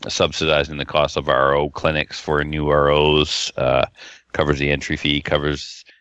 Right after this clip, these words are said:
you know, the overlays, the rule books, uh, helps pay for teams that are going to nationals. So, I mean, the money is, is put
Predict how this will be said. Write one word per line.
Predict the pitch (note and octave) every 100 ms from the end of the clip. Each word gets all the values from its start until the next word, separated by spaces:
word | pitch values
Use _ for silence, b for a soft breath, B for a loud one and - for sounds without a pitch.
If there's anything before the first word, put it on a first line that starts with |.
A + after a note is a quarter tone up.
| _
you | -
know, | D2+ C#2+
the | D#2+
overlays, | D#2+ D#2 D2+ D2 C#2+ C#2
the | D2
rule | D2 D#2
books, | D2 D2+ - - - - -
uh, | C#2+ C#2 C2+ C2+ - _
helps | - E2 - -
pay | - D2
for | -
teams | - - D2+ D2+ D2
that | D2+ D2
are |
going | C#2+ D2 D2 C#2+
to | D2
nationals. | C#2+ C#2+ C2+ - D2+ D2+
So, | - C#2+ C#2+ B B B B
I | -
mean, | D#2+ D2+
the | D2+
money | D#2+ F2 D#2+ D#2
is, | D#2 D2 C#2+ -
is | - C#2+
put | - -